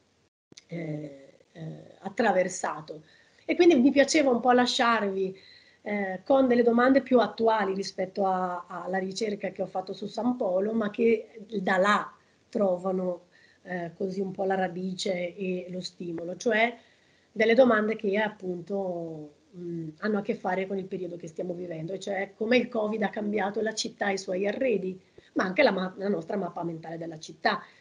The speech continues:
Per esempio, ne butto lì una, sono, eh, comparsi i gazebi fuori, eh, da alcune, eh, uffici pubblici,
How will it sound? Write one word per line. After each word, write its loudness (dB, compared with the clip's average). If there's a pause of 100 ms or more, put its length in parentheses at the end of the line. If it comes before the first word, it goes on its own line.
Per 2
esempio, 2 (180)
ne -4
butto -4
lì 2
una, 4 (340)
sono, 0
eh, -6
comparsi 2 (320)
i -2
gazebi 0
fuori, 2 (840)
eh, 0
da 2
alcune, -2
eh, -10 (340)
uffici -8
pubblici, 2